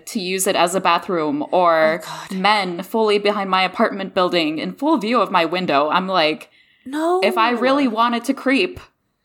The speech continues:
Speaker 1: in a voyeuristic manner at you urinating against the wall of my apartment building, <laughs>
Speaker 2: Oh, God,
Speaker 1: you
Speaker 2: no.
Speaker 1: nasty person, there's a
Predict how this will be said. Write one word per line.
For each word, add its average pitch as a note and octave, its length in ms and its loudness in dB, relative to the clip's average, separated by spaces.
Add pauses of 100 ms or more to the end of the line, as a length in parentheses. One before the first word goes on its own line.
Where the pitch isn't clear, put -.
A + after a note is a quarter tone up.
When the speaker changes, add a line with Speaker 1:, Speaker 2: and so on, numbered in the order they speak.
(460)
Speaker 1:
in A#3 120 2
a G#3 80 2
voyeuristic A#3 680 0
manner G3+ 600 2 (1000)
at G3+ 180 -2
you A3+ 200 2
urinating G3 880 0
against G3+ 400 -2
the G#3 140 2
wall F#3 340 0
of F#3+ 160 -2
my F#3+ 180 2
apartment F3 520 -2
building, D#3+ 420 0 (220)
<laughs> - 220 -20
Speaker 2:
Oh, C#3+ 540 0
God, E2+ 480 -6
Speaker 1:
you G3 300 -2
Speaker 2:
no. F#3 60 -6
Speaker 1:
nasty F3+ 360 0
person, G3 520 0
there's G3 260 -2
a G3 160 -2